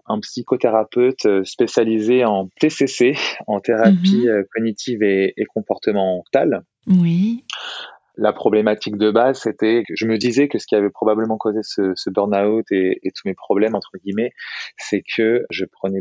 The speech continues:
Speaker 1: les choses beaucoup trop à cœur. J'ai un peu cette, euh, cette mentalité où je veux gagner.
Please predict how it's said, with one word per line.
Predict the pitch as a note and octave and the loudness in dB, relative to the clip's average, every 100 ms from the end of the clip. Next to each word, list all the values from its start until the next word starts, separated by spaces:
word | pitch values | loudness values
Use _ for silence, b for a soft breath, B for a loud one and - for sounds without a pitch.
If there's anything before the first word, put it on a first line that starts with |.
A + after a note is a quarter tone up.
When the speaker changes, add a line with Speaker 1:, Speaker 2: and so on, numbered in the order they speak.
| F#2+ | -6
Speaker 1:
les | G#2 F#2+ | -8 -2
choses | G#2+ F#2+ | -2 -2
beaucoup | G#2+ - | -4 -4
trop | - A2+ | -4 -2
à | F#2 | -2
cœur. | - A2+ C3+ - - | 2 0 0 -10 -4
J'ai | G#2 | -2
un | G#2 | 0
peu | C3 C3 | 2 0
cette, | C3 A#2+ - | 0 -4 0
euh, | G#2+ G2 G2 F#2+ F#2 F2+ F2+ - | 0 2 2 2 0 0 -2 -4
cette | F#2+ - | -10 -6
mentalité | G2 G#2 G2+ G2+ A#2+ A#2 A2+ | -4 -2 -2 -2 0 2 2
où | G2 G2 | 0 -2
je | F2+ | -4
veux | F#2 F#2+ F#2 | -2 0 0
gagner. | G2+ F#2+ | 0 -2